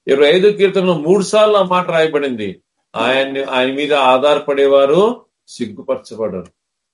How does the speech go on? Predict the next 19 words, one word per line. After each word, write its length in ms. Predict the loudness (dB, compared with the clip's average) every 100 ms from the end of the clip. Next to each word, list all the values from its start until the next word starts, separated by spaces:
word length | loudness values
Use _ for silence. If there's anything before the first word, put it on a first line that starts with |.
| _ _ _ _ _ -2
ఆయన 200 | -2 0
మీద 180 | 0 2
ఆధారపడే 640 | 0 2 2 2 0 2
వాళ్ళు, 520 | 2 2 2 4 2
ఆయన 320 | 0 -2 -2
మీద 240 | -4 -2 -2
నమ్మకం 360 | -2 -2 -2
ఉంచిన 300 | -2 -4 -2
వారు 520 | 0 2 2 2 0 -10 _ _
సిగ్గుపరచబడరు, 880 | -6 -4 -2 -2 -2 -2 -2 -2
ఎప్పటికీ 440 | -4 -2 -2 -4 -4
సిగ్గుపరచబడరంట. 920 | -4 -2 -2 0 0 0 0 -2 -6 -12 _ _ _ _ _ _ _ _ _ _
కనిపెట్టుట, 600 | -10 -10 -6 -6 -6 -8 -2 -2 -2 -8 _ _ _ _ _ _ _ _ _
ప్రభు 260 | 0 0
దగ్గర 280 | -2 0 0
కనిపెట్టుట, 680 | -2 -6 -4 -4 -4 -4 -4 -4 -4 -14 _ _ _ _ _ _ _ _
ప్రతి 360 | -8 -4 -2 0
విషయంలో 540 | -2 -2 0 2 2
కనిపెట్టాలంట. 880 | 0 -4 -2 -4 -2 -4 -6 -16 -20